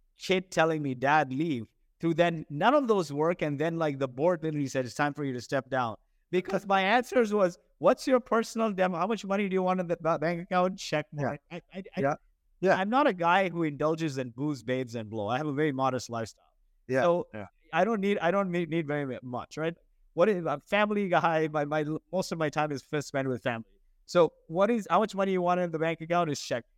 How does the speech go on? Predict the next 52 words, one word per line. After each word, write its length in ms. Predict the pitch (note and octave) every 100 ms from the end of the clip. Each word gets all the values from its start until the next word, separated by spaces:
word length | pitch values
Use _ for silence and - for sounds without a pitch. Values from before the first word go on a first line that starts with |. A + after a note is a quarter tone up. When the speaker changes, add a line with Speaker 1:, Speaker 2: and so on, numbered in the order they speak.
| _
Speaker 1:
Is 160 | D#3 E3
there 200 | B3 B3+
a 80 | F3
version 440 | D3+ F#3+ G3 A3
of 120 | G#3
this 140 | F3 -
company 440 | E3 - F#3 F#3+
you 140 | D#3
don't 180 | D#3 F3
wanna 180 | F3+ F3
work 300 | D3+ D#3+ -
for? 320 | F3 F3 - -
Check. 300 | - E3 - _ _ _ _ -
Right? 140 | F#3
Speaker 2:
Yep. 180 | B2 C#3 -
Speaker 1:
It 60 |
was 140 | G3+ G#3+
check 220 | - D4 A3
because 340 | B3 B3+ A#3 -
I 120 | F3+
was 160 | B3 B3
a 60 | A3
zero 260 | E3 G#3
to 100 | A3
one 220 | G3 A3+ B3
guy. 240 | C#3 A#2+ -
I 140 | F#3+
liked 340 | F3+ F3+ A3+ - _ _ -
working 460 | C#3 D3+ D#3+ F#3+
as 120 | E3+
a 60 | F3+
pirate. 380 | - B3 D#3+ A2+
As 140 | D3
soon 200 | - A#3
as 140 | C4+ A#3+
it 60 |
was 160 | A3+ F3+
Speaker 2:
Yeah. 100 | A#2
Speaker 1:
time 160 | G3 G3
for 160 | F#3+
the 80 | E3+ -
company 280 | E3+ F#3 F3
to 80 | C#3+
be 160 | E3+
a 40 | D3
Navy, 360 | D3 D#3+ G3+
I 80 | F#3
was 180 | G#3 F#3
no 100 | G#3
longer 300 | G3+ G3 F#3
needed 300 | F#3+ D#4+ A3+
there. 180 | - G2+